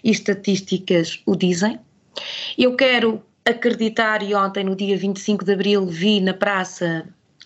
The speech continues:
portanto, na avenida, muitos jovens, mas também sei que a adesão às novas ideias também estão a ter muitos jovens. Portanto, não sei, não sei, João, se os jovens, so-, eu, eu que, não sei,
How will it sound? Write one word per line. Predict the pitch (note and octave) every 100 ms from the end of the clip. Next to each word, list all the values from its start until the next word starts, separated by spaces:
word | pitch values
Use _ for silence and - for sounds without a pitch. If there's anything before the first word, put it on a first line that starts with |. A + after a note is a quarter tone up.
| _
portanto, | - - F3+ F#3
na | F#3
avenida, | F#3 G3 G3+ F3 F3 F3 - - -
muitos | A3 A#3+ A#3+
jovens, | - F3+ E3+ F#3+ A#3 B3 - - - - - -
mas | A#3 B3+
também | C4+ B3 A#3 A3
sei | G#3+ - F3+ F3+
que | G#3 - G#3
a | F#3+
adesão | F#3+ D#3+ F#3+ F#3+ F#3+
às | F#3 F#3+
novas | G3+ G3 F#3+ F#3
ideias | F#3 F#3 E3+ E3+ F3+ F#3 - - - -
também | - G#3+ G3 G3 G3
estão | G3 G3+ G3
a | G3
ter | G3 G3+
muitos | F#3+ G3+ G3+ E3+
jovens. | E3 D3+ D#3 E3 - _ _ _ - - - -
Portanto, | - - A3 G#3+
não | A3 A#3+
sei, | A#3 A3 G3
não | G3 A3
sei, | A3 F#3+
João, | F3+ E3+ F#3 E3+ E3+ E3 - _
se | - -
os | G3+
jovens, | G#3+ G#3 G#3 G3+
so-, | A3+
eu, | A3 G#3 G#3+
eu | G#3+ G#3+
que, | G#3+ A3+ G3+
não | G3 A3
sei, | A3 G#3 F3